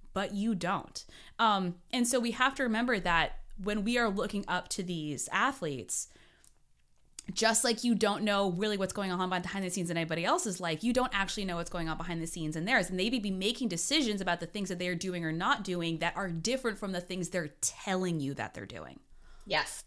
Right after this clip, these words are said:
Speaker 2: a hundred percent. It's kind of like the comparison is the thief of, thief of joy, right? You don't know. And even when it comes to maybe that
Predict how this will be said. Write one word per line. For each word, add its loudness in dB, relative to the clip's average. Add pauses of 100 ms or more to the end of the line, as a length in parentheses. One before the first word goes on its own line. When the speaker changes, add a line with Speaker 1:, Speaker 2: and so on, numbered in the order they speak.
(160)
Speaker 2:
a -4
hundred 2
percent. 0
It's 2
kind 4
of 0
like 6
the 8
comparison 2
is -2
the 0
thief -2
of, -8 (280)
thief 0
of 0
joy, 6 (240)
right? 8 (500)
You 6
don't 8
know. 8
And 8
even 2
when 0
it 4
comes 4
to 4 (560)
maybe 8
that 8